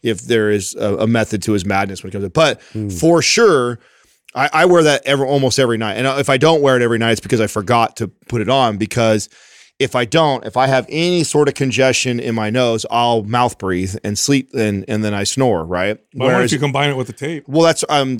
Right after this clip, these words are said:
Speaker 1: why I'm telling you to for sure do it. I can notice that I, I won't mouth breathe. I'll breathe through the nose if it just opens this up. So I'm wondering if you notice just from that, you won't
Speaker 2: Yeah.
Speaker 1: have to tape your mouth shut and you
Speaker 2: Yeah.
Speaker 1: might actually get the same
Speaker 2: How, how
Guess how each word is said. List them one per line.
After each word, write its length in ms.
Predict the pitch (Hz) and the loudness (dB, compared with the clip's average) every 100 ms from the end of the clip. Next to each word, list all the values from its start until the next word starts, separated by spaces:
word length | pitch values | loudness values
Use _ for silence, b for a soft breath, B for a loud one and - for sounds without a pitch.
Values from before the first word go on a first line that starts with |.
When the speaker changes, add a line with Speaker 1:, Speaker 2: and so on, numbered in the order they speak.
| - | -4
Speaker 1:
why 300 | 135 135 127 | 0 2 2
I'm 80 | |
telling 280 | 113 143 123 | 2 0 2
you 60 | 120 | 0
to 80 | 110 | 0
for 180 | - 117 | -2 -6
sure 180 | - 135 | -4 -2
do 140 | 156 | 0
it. 80 | 156 | 0
I 220 | 135 175 | 0 0
can 200 | 202 151 | 0 -2
notice 360 | 139 135 127 123 | 0 2 2 -2
that 260 | 131 120 - | -2 -2 0
I, 260 | 131 135 131 | 0 2 0
I 140 | 127 139 | 0 0
won't 280 | 135 190 - | 2 0 0
mouth 260 | 135 117 | -2 -2
breathe. 220 | - 120 127 | -2 0 2
I'll 100 | 135 | 0
breathe 260 | 117 143 | 0 -2
through 100 | 131 | 0
the 60 | 123 | -2
nose 280 | 139 160 113 | 2 2 2
if 120 | 110 | -2
it 60 | 139 | -2
just 240 | 135 - - | -2 -4 0
opens 380 | 135 - 117 | 0 0 -4
this 220 | 120 135 - | 0 0 0
up. 240 | 82 - _ b b b b - | -4 -6 _ b b b b -12
So 460 | - 135 120 117 | -2 0 0 -2
I'm 240 | - 127 131 | -2 -2 0
wondering 520 | 147 156 143 131 127 | 0 2 2 0 0
if 180 | 120 123 | -2 0
you 140 | 139 | 0
notice 280 | 135 127 120 | 2 0 -2
just 200 | - 123 | -2 -4
from 140 | 120 | -4
that, 180 | 120 120 | -2 0
you 80 | 117 | 0
won't 100 | 120 | 0
Speaker 2:
Yeah. 40 | |
Speaker 1:
have 60 | 92 | 0
to 60 | 92 | -4
tape 220 | - 123 | -4 -4
your 80 | 95 | -2
mouth 240 | 95 98 | -4 -2
shut 280 | - 101 92 | -2 -2 -4
and 100 | 101 | -4
you 60 | 104 | -2
Speaker 2:
Yeah. 60 | |
Speaker 1:
might 80 | 107 | 0
actually 260 | 101 110 101 | 0 -2 -4
get 140 | 104 | -6
the 60 | - | -6
same 180 | - 135 | -4 -2
Speaker 2:
How, 60 | |
how 60 | 196 | -2